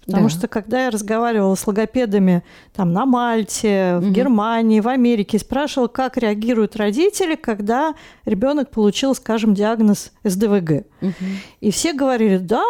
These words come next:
Speaker 1: у нас очень много щас с таким диагнозом, с большим энтузиазмом родители реагируют, им нравится, потому что вслед за получением диагноза они получают много бесплатных сервисов".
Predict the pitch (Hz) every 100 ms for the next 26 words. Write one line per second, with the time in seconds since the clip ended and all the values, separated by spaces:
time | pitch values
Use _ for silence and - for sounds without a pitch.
0 | 415 311 254 - 247 - 226 233 185 180
1 | 196 - 202 - 196 190 320 381 311 247
2 | 240 208 185 - 202 196 370 339 269 226
3 | 262 349 330 294 233 220 226 262 220 208
4 | 196 190 185 311 330 247 - - 196 196
5 | 302 381 349 277 233 226 226 226 - 208
6 | 247 262 214 208 233 226 - 247 208 196
7 | 247 381 392 370 294 269 240 330 262 208
8 | 320 311 240 294 254 185 - 233 262 262
9 | 233 - 185 165 156 -